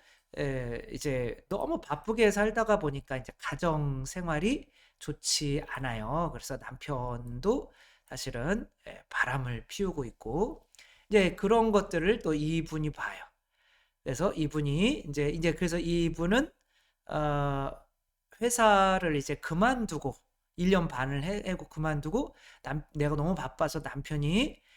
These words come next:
시간이 없어서 그러나 보다. 그리고 그만두고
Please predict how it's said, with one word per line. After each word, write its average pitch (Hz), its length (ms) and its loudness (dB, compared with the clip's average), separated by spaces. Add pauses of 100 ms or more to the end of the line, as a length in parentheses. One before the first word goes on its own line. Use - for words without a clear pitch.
(100)
시간이 226 360 0
없어서 156 360 -2
그러나 139 340 -2
보다. 147 380 0
그리고 131 240 -6
그만두고 143 880 0